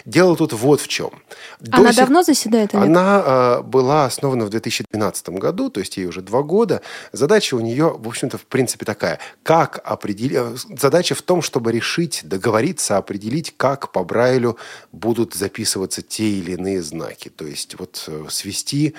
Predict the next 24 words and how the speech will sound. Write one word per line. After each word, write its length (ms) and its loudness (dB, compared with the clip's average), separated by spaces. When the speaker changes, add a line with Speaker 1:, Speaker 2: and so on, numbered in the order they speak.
Speaker 1:
эм, 600 -10
некий 240 0
хаос, 420 4
который 400 -4
наметился 560 -4
в 60 -10
использовании 420 -10
системы 380 -4
Брайля, 380 2
к 160 0
общей 880 4
системе, 560 0
которую 260 -2
будут 180 -4
принимать 360 -4
разные 320 -2
издательства. 460 -8
Чтобы 360 2
немножко 480 4
объяснить, 340 0
о 60 4
чём 240 0
идёт 180 -4
речь. 300 -8